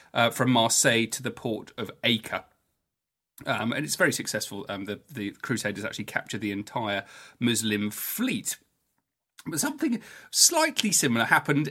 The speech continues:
in eleven ninety-eight. So you've got another crusade. The Fourth Crusade is preached. And the Venetians, right, uh, are contracted to supply a fleet, um, to take them, to take the Crusaders to the Holy Land.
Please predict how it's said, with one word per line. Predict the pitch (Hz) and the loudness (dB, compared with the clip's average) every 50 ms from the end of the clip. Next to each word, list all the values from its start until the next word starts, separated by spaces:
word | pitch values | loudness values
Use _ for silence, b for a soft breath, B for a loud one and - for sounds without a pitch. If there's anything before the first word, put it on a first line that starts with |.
| - - | 0 0
in | 165 160 165 160 - - | 2 2 2 0 -4 -4
eleven | - 170 175 180 196 226 226 277 262 254 240 - | -2 -2 0 0 -2 -2 -2 -2 -2 -2 -2 0
ninety-eight. | 156 143 139 - 151 - 208 233 208 127 101 - | 0 2 2 0 0 -2 -2 0 2 2 2 0
So | - 190 | -2 -4
you've | - | -2
got | - - | 0 2
another | 214 226 294 320 311 285 | 2 4 4 2 0 -2
crusade. | - - 170 147 - - 117 220 | -2 0 0 0 2 2 0 0
The | - | -2
Fourth | - - 294 294 269 - | -4 -4 -4 -4 -6 -6
Crusade | - 175 165 - - 143 131 127 - | -4 -2 -2 0 2 2 2 2 0
is | 135 131 - | -2 -4 -4
preached. | - - 254 - - - - B B B B B B B B B - | -4 -4 -4 -2 -2 -4 -6 B B B B B B B B B 6
And | 190 196 202 202 202 196 208 - - | 6 8 8 6 2 -2 -4 -8 -10
the | 214 208 165 170 | -12 -4 -2 0
Venetians, | 170 196 220 220 254 294 320 302 - - - 87 76 80 73 - - 95 - - - - - _ _ _ | 4 4 6 6 6 6 4 2 2 0 0 -2 -4 -8 -12 -10 -4 0 2 2 2 0 -2 _ _ _
right, | - 95 104 - - - - - | -4 -4 -4 -6 -8 -12 -4 0
uh, | 151 151 - | 0 0 0
are | 151 | 0
contracted | 151 147 - 175 170 165 - 220 - - - - - 151 147 | -4 -4 -4 -4 -2 0 2 2 2 0 -2 -4 -4 -4 -2
to | 175 160 | -2 0
supply | - - 156 - - 180 170 156 147 143 143 147 143 B B B B | 0 0 -2 -2 -2 0 2 4 6 6 4 4 0 B B B B
a | - 147 | -4 -4
fleet, | - - - 202 175 92 - - - - - - - _ _ B B B B B B B B B B B _ _ _ - | -4 -2 0 0 0 0 -2 -6 -6 -6 -6 -6 -6 _ _ B B B B B B B B B B B _ _ _ 0
um, | 147 131 127 139 135 | 2 4 4 4 2
to | 160 143 | 0 0
take | 147 - - 196 180 147 143 | 0 0 0 0 0 0 2
them, | 127 143 131 123 123 - | 4 6 6 6 4 0
to | - 143 123 | -2 -4 -2
take | - - 147 - - | -2 -2 -2 -2 -4
the | 127 | -2
Crusaders | - 143 131 - 131 120 113 110 | 0 0 2 4 2 2 2 0
to | - - | -2 -2
the | 127 117 | -2 -2
Holy | 120 110 104 101 92 | -2 -2 -2 -2 -6
Land. | 90 82 80 87 - | -8 -10 -12 -12 -14